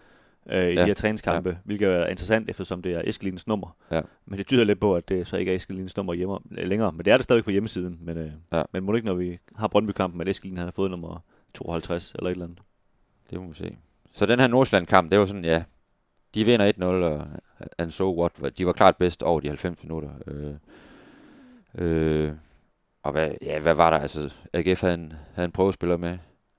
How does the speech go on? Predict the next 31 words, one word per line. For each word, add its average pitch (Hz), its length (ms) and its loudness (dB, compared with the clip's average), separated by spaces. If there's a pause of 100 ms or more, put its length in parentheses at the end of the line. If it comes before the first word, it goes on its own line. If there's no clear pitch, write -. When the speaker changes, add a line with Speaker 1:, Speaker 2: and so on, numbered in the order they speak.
(240)
Speaker 2:
øh, 80 360 -4
bare 82 180 6
syg, 95 280 -10 (800)
som 82 160 -12
var 82 60 -2
helt 90 120 0
håbløs. 85 640 -2
Øh, 76 240 -4
så, 76 360 -6 (160)
og 80 80 -4
ham 82 120 0
har 87 60 0
man 85 100 -4
så 92 80 -2
heller 87 120 4
ikke 85 100 -2
skrevet 80 180 0
kontrakt 82 340 -2
med, 80 160 -4
det, 82 300 -6 (180)
det 92 100 -2
kan 87 100 0
jeg 82 80 0
da 78 60 -2
ved 78 160 -6
Gud 90 200 0
godt 80 140 -4
forstå, 85 300 -8
fordi 78 220 -10
det 85 160 -4
var, 80 240 -4